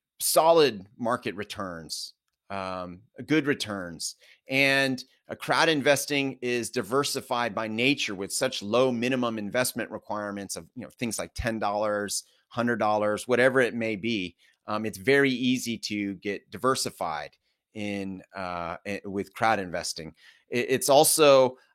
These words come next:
um, you know, y-, you could become a bank as a, as a crowd investor, and it, it allows you to ha-, to have predictable, stable sources of income.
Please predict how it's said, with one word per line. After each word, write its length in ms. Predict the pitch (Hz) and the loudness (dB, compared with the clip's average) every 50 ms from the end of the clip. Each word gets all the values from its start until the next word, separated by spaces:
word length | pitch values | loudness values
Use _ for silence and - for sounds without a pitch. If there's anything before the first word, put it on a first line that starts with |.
| _ | _
um, 500 | - 107 104 107 107 104 104 101 101 101 - _ - | -4 -4 -2 -2 -2 -2 -4 -6 -6 -10 -12 _ -8
you 100 | 131 117 | -6 -4
know, 100 | 110 104 | -4 -4
y-, 160 | 110 120 - | -4 -6 -6
you 280 | - 120 120 135 143 156 | -8 -4 0 2 2 2
could 180 | 151 - 139 110 | 4 2 0 0
become 340 | 131 - - - 156 143 | 0 -2 -2 -2 0 0
a 60 | 117 104 | 0 0
bank 400 | 95 - 127 143 131 104 87 - - _ - | 2 2 2 2 2 0 -2 -8 -16 _ -6
as 180 | 101 98 95 98 | -4 -4 -2 -2
a, 180 | 95 92 - - | -2 -4 -4 -4
as 200 | 98 98 92 - | -6 -6 -4 -6
a 60 | 98 | -8
crowd 280 | - - 110 101 98 92 | -8 -2 -2 -2 -2 -2
investor, 600 | 92 87 82 90 87 - - - 92 92 90 - _ _ _ _ _ _ - | -4 -8 -6 -6 -6 -6 -8 -8 -10 -12 -12 -14 _ _ _ _ _ _ -8
and 420 | 113 113 110 110 107 107 104 101 - - | -4 -4 -2 -2 -2 -4 -6 -8 -8 -4
it, 180 | 117 120 117 - | -4 -4 -2 -2
it 140 | 123 117 107 | -4 -2 0
allows 440 | 113 110 113 120 131 139 127 - - | 0 2 4 6 6 6 6 4 4
you 140 | 135 127 123 - | 2 2 0 0
to 240 | - 120 117 110 107 | -2 -2 -2 -2 -2
ha-, 440 | 120 117 107 107 101 - 98 98 - - 110 - _ _ - | -2 0 0 0 0 -2 -4 -6 -6 -10 -16 -20 _ _ -8
to 260 | - - 113 110 104 | -6 -4 -4 -4 -4
have 280 | 104 - 117 107 - - | -4 -4 -4 -4 -4 -2
predictable, 520 | - 131 123 156 156 - - 123 139 131 | -2 2 4 4 2 2 -4 -2 0 0
stable 720 | 127 - - - - 127 135 135 120 120 127 123 117 120 _ _ _ - | 0 0 0 2 2 4 4 4 4 2 2 0 0 -2 _ _ _ -8
sources 480 | - - - 127 123 117 127 117 87 107 | -6 -2 0 0 0 0 -2 -4 -4 -4
of 120 | 98 85 | -4 -4
income. 480 | 113 117 120 117 - 98 78 65 67 | -4 -4 -6 -6 -6 -10 -14 -14 -14